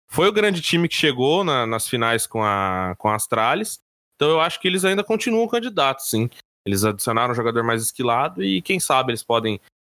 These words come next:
tentar destronar a Astralis. Eu acho que repetir esse feito de dez títulos no ano, acho que nenhuma equipe vai conseguir.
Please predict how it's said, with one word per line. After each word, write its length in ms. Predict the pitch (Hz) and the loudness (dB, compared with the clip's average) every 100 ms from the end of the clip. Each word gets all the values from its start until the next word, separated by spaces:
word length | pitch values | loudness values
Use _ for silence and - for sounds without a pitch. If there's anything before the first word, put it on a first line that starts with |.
| _ - | _ -2
tentar 480 | 113 110 117 113 110 | -2 0 0 0 -2
destronar 540 | 110 110 - 123 117 110 | -6 -4 0 2 2 0
a 20 | |
Astralis. 640 | 110 - 98 92 - - - _ _ _ | 0 0 0 -2 -4 -8 -10 _ _ _
Eu 60 | 120 | -2
acho 140 | 139 | 0
que 80 | 156 | 2
repetir 440 | 160 160 170 - | 2 2 0 2
esse 180 | 190 - | 2 2
feito 440 | 143 - 143 139 120 | 0 2 2 0 -4
de 440 | 113 113 107 95 - | 0 0 0 -2 -6
dez 320 | 110 113 117 | -2 0 0
títulos 400 | - 110 110 110 | -4 -2 -2 0
no 140 | 113 | 0
ano, 140 | 113 139 | 0 0
acho 120 | 147 | -2
que 60 | 165 | 0
nenhuma 240 | 156 156 | 2 2
equipe 300 | 147 135 127 | 0 -4 -2
vai 120 | 117 | 0
conseguir. 500 | 110 110 - 110 139 | 0 -2 -2 0 0